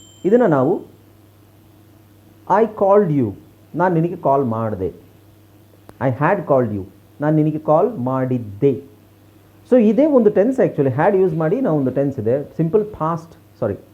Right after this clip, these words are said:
ಪಾಸ್ಟ್ ಪರ್ಫೆಕ್ಟ್ ಅಂತ ಒಂದು ಟೆನ್ಸ್ ಇದೆ. ಪಾಸ್ಟ್ ಪರ್ಫೆಕ್ಟ್ ಅಂತ ಒಂದು ಟೆನ್ಸ್ ಇದೆ, ಮತ್ತೆ ಪಾಸ್ಟ್ ಪರ್ಫೆಕ್ಟ್ ಕಂಟಿನ್ಯೂಯಸ್ ಅಂತಿದೆ. ಸಿಂ-, ಆಮೇಲೆ ಪ್ರೆಸೆಂಟ್ ಪರ್ಫೆಕ್ಟ್ ಇದೆ, ಪ್ರೆಸೆಂಟ್ ಪರ್ಫೆಕ್ಟ್ ಕಂಟಿನ್ಯೂಯಸ್ ಇದೆ. ಅದೆಲ್ಲ ಮುಂದೆ ಅಡ್ವಾನ್ಸ್ ಲೆವೆಲಲ್ಲಿ ನಾವು ನೋಡ್ಬೋದು. ಓಕೆ, so ಈಗಿಲ್ಲಿ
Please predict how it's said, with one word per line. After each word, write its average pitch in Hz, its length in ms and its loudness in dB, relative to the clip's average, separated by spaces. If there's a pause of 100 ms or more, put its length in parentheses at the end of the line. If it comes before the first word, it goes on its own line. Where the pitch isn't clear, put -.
(200)
ಪಾಸ್ಟ್ 170 320 -2
ಪರ್ಫೆಕ್ಟ್ - 340 -2
ಅಂತ 151 120 -2
ಒಂದು 147 180 0
ಟೆನ್ಸ್ 101 220 -6
ಇದೆ. - 120 -12 (760)
ಪಾಸ್ಟ್ 185 260 2
ಪರ್ಫೆಕ್ಟ್ 185 380 0
ಅಂತ 165 140 0
ಒಂದು 147 160 0
ಟೆನ್ಸ್ 131 240 0
ಇದೆ, 277 80 -2
ಮತ್ತೆ 254 200 -2
ಪಾಸ್ಟ್ 170 480 -2
ಪರ್ಫೆಕ್ಟ್ 196 400 0
ಕಂಟಿನ್ಯೂಯಸ್ 175 500 -2
ಅಂತಿದೆ. 147 400 -4 (560)
ಸಿಂ-, 170 260 -4 (360)
ಆಮೇಲೆ 151 720 -2 (260)
ಪ್ರೆಸೆಂಟ್ 160 320 2
ಪರ್ಫೆಕ್ಟ್ 170 340 2
ಇದೆ, - 200 0
ಪ್ರೆಸೆಂಟ್ 156 320 0
ಪರ್ಫೆಕ್ಟ್ 156 340 -4
ಕಂಟಿನ್ಯೂಯಸ್ 127 460 -4
ಇದೆ. - 360 -14 (520)
ಅದೆಲ್ಲ 190 180 0
ಮುಂದೆ 196 220 -2
ಅಡ್ವಾನ್ಸ್ 156 320 -2
ಲೆವೆಲಲ್ಲಿ 135 280 -4
ನಾವು 127 160 -6
ನೋಡ್ಬೋದು. 92 520 -6
ಓಕೆ, - 220 -10 (260)
so 220 80 6
ಈಗಿಲ್ಲಿ 247 460 2